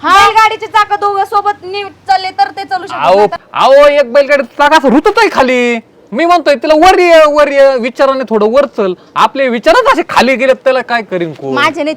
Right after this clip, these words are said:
Speaker 1: तुमचे विचार बघा ना.
Speaker 3: बघा, हिच मला
Speaker 2: बरं, मला तर असं वाटतं, तुम-, मी समजून सांगण्यापेक्षा तुम्ही तुमच्या घरच्यांचे समजून सांगितलं ना, तर जास्त फरक पडेल.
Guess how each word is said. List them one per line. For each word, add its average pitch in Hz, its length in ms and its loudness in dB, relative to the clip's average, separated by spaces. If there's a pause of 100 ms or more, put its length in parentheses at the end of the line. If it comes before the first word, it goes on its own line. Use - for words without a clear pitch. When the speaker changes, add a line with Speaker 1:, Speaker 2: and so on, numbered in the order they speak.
Speaker 1:
तुमचे 339 280 -8
विचार 285 300 -8
बघा 254 240 -8
ना. 190 120 -12
Speaker 3:
बघा, 113 420 -4
हिच 170 320 -6
मला 220 460 0 (320)
Speaker 2:
बरं, 285 460 -8 (320)
मला 330 200 -10
तर 359 100 -10
असं 359 180 -10
वाटतं, 330 280 -10
तुम-, 349 200 -18 (100)
मी 339 180 -10
समजून 381 300 -10
सांगण्यापेक्षा 349 460 -12
तुम्ही 339 260 -18
तुमच्या 339 240 -12
घरच्यांचे 370 720 -12
समजून 339 280 -10
सांगितलं 349 260 -8
ना, 311 60 -10
तर 330 140 -12
जास्त 370 260 -4 (100)
फरक 330 240 -8
पडेल. 240 280 -10